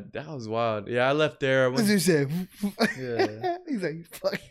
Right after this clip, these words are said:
Speaker 1: Yeah, I, I left there and I went to Toyota. And then after Toyota, I went to Colin Tires.
Speaker 2: Holy shit, I forgot about Toyota.
Speaker 1: Yeah.
Speaker 2: You worked at Toyota.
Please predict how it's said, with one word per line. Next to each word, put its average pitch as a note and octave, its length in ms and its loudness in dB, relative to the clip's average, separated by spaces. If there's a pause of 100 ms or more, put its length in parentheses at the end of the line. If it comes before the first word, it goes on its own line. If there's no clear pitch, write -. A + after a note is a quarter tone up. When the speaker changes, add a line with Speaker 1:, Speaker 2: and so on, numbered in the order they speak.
Speaker 1:
Yeah, B2+ 220 4
I, D3 180 4
I - 40 8
left F3 300 4
there D#3+ 320 6
and C3+ 100 4
I C3+ 40 6
went C#3+ 180 2
to - 60 -20
Toyota. C3+ 420 4
And B2 100 2
then B2 100 2
after B2 240 0
Toyota, C3 320 0
I B2 40 2
went A#2+ 160 -4
to - 160 -8
Colin A#2+ 340 -4
Tires. A2 180 -4
Speaker 2:
Holy A3 220 6
shit, A3 300 4
I G#3+ 100 4
forgot F#3 280 2
about G3 220 4
Toyota. F#3 560 2
Speaker 1:
Yeah. A#2+ 240 -8
Speaker 2:
You F#3+ 40 -4
worked F#3+ 180 2
at F#3+ 60 -4
Toyota. F3 540 2